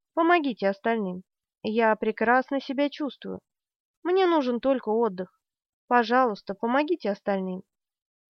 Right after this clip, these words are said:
Зед опустился рядом с ней на колени и почувствовал, что балахон намок от крови.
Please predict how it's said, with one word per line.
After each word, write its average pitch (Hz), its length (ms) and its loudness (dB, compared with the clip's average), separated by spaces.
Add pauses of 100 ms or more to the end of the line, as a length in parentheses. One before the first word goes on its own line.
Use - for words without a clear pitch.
(280)
Зед 269 420 -2
опустился 233 600 -4
рядом 233 340 -2
с - 140 -20
ней 208 160 -2
на 190 100 -4
колени 269 540 -2 (320)
и 240 180 -2
почувствовал, 226 680 -2
что 214 220 -4
балахон 220 560 2
намок 220 360 0
от 226 80 -4
крови. 190 400 -4